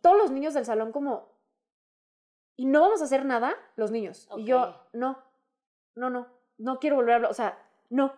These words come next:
Speaker 1: no va a volver a hablar, esto no pasó", pero todos los niños estaban como muy encabronados, como, "Andrés, eso no está bien, o sea,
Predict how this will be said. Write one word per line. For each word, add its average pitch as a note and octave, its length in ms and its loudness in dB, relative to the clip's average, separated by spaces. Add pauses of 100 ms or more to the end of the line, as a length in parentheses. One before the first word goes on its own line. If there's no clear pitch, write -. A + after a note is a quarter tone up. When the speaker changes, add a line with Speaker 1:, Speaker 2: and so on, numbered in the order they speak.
(460)
Speaker 1:
no C#4 280 2
va D#4 60 6
a D4+ 40 4
volver B3 220 4
a A#3+ 60 4
hablar, B3 320 2
esto D4+ 300 4
no D#4 120 0
pasó", D4+ 340 2 (160)
pero C4 180 2
todos F4+ 180 4
los G#4+ 100 2
niños D#4+ 160 -4
estaban D4 240 -4
como C#4 160 -4
muy B3 220 0
encabronados, C4+ 640 0
como, A#3 260 -4 (360)
"Andrés, D#4 280 2
eso F#4 80 2
no F4+ 60 2
está F#4 220 0
bien, C#4 280 0 (100)
o C#4 40 0
sea, C4+ 220 0